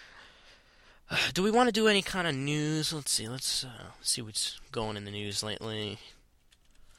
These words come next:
There's a lot of stuff going in the news. The debate over D R M is now re-, coming into the mainstream. They had a whole series of debates on D R M, not this week, but last week.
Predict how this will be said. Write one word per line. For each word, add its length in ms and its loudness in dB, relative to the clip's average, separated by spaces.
There's 180 -2
a 40 -2
lot 220 -4
of 60 -6
stuff 280 -6
going 200 -8
in 80 -10
the 40 -12
news. 280 -8
The 100 -14
debate 400 -2
over 180 -2
D 240 0
R 200 0
M 180 -2
is 300 -6
now 260 0
re-, 220 -4
coming 280 0
into 140 -6
the 80 -6
mainstream. 600 -2
They 100 -4
had 160 4
a 40 -2
whole 260 4
series 580 2
of 320 0
debates 560 4
on 240 0
D 240 0
R 240 4
M, 240 0
not 180 4
this 300 2
week, 220 -4
but 180 -6
last 440 4
week. 300 -6